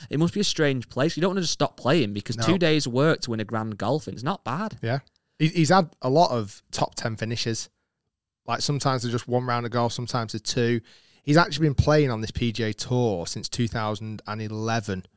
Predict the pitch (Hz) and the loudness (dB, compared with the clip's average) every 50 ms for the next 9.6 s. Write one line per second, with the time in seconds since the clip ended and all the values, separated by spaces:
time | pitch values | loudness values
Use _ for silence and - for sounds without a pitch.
0 | _ - 107 101 104 - - - 101 101 95 85 90 101 104 - - _ _ _ | _ -10 -8 -6 -6 -6 -6 -10 -10 -10 -10 -10 -10 -12 -12 -14 -14 _ _ _
1 | _ _ 127 - - - 160 156 151 143 139 135 135 123 107 107 - - 98 95 | _ _ -20 -14 -6 -4 -4 -2 0 0 0 0 0 -2 -4 -6 -6 -6 -6 -6
2 | 95 98 101 - 117 131 147 160 185 - 185 151 120 104 107 98 98 - 98 107 | -6 -8 -8 -4 -2 0 0 2 0 0 0 -2 -2 -4 -4 -6 -8 -8 -8 -10
3 | - - 151 160 175 - - - - - - - 131 160 202 196 - 196 220 208 | -8 -8 -10 -10 -8 -8 -12 -14 -14 -14 -8 -2 0 0 0 0 0 -6 -6 -4
4 | - 143 - - 110 120 139 156 - - - 104 104 101 117 151 165 147 131 - | -4 -6 -6 -4 -4 -2 -2 -2 -2 -4 -6 -8 -8 -6 -6 -8 -8 -10 -10 -12
5 | - - - 117 87 - - - 151 143 147 143 170 165 147 160 156 156 170 180 | -12 -10 -10 -10 -10 -4 2 2 4 4 4 4 2 2 2 2 4 4 2 4
6 | 202 202 175 139 123 - _ _ _ _ _ _ _ - 151 147 147 139 123 110 | 4 4 4 4 2 0 _ _ _ _ _ _ _ -2 0 0 0 0 0 0
7 | 101 92 87 90 92 95 - 120 113 110 123 123 - 127 117 113 104 - - 120 | -2 -2 -2 -4 -6 -6 -4 -2 -2 0 0 -2 -2 -4 -4 -4 -4 -2 0 0
8 | 123 127 120 - - 107 104 - 82 - - - - 113 104 - - - 123 113 | 2 0 0 -2 -4 -6 -6 -6 -8 -12 -12 -8 -4 -4 -4 -4 -4 -4 -2 -2
9 | - - 127 131 135 - - - - - 139 - | 0 0 -2 -2 -2 -4 -4 -4 -4 -4 -6 -10